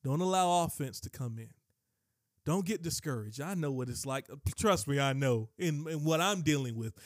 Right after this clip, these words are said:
I don't know what you're going through, but I know the, the frustration is what I'm saying of doing something that it seems like it's not working. But keep your hand to it. God made a promise that he'll bless what you, what, what you, you and I put our hand to.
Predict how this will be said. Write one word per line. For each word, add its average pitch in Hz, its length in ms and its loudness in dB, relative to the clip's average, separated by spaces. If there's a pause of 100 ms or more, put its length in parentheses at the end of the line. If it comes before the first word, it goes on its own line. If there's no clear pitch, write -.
(100)
I 185 140 0
don't 220 160 2
know 185 80 2
what 143 300 -2
you're 247 120 0
going 139 340 -4
through, 131 200 -4
but 147 140 -2
I 190 100 0
know 185 300 2
the, 147 180 0 (180)
the 156 120 0
frustration 170 960 0 (260)
is 156 160 -2
what 147 140 2
I'm 131 140 -2
saying 120 420 -2 (320)
of 135 220 -2
doing 175 300 6
something 156 360 -2
that 139 80 -4
it 139 100 -8
seems 160 320 -4
like 139 180 -2
it's 120 140 -6
not 143 200 -10
working. 151 400 -8 (920)
But - 80 -6
keep 143 220 0
your 139 80 2
hand 147 320 -2
to 127 180 -6
it. - 80 -12
God 151 260 0
made 147 200 0
a 139 40 0
promise - 600 -8 (400)
that 139 100 -4
he'll 135 120 4
bless 139 360 0
what 127 140 -8
you, 135 100 -6
what, 131 240 -4
what 143 240 -6
you, 143 320 -4
you 147 220 4
and 139 100 0
I 139 360 -8 (340)
put 143 120 0
our 127 120 -4
hand 110 380 -6
to. 107 160 -14